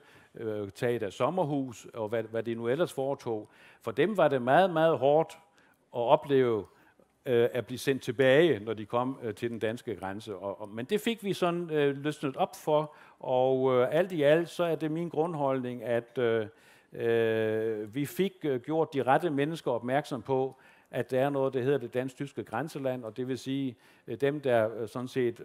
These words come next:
måske lever mest isoleret i en københavner-boble, de blev belært blandt andet af vores gode venner fra det sønderjyske og det midtjyske.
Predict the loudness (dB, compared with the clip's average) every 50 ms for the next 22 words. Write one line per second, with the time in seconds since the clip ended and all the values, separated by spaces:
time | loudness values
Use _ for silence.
0 | -16 -14 -12 -12 -10 -8 -6 -6 -6 -6 -6 -6 -4 -2 -2 -2 -2 -2 -2 -4
1 | -4 -6 -6 -8 -8 -6 -6 -4 -2 0 0 0 0 0 -4 -6 -10 -10 -10 -12
2 | -8 -10 -8 -8 -6 -2 -2 -2 -2 -2 -2 -4 -4 -2 2 2 2 2 0 -6
3 | -8 -10 -12 -18 -20 -20 _ _ -8 -6 -4 -2 0 0 0 0 -2 0 2 2
4 | 4 2 2 0 -4 -6 -6 -4 -4 -4 -4 -4 -4 -4 -4 -4 -6 -8 -8 -4
5 | -2 0 0 0 0 0 0 0 0 -2 -2 -4 -6 -10 -20 -20 _ _ 0 0
6 | 2 2 0 -2 -6 -6 -4 -2 -2 -2 -2 -4 -4 -8 -8 -8 -6 -6 -6 -6
7 | -6 -6 -4 -2 -4 -4 -4 -6 -10 -10 -10 -12 -20 -20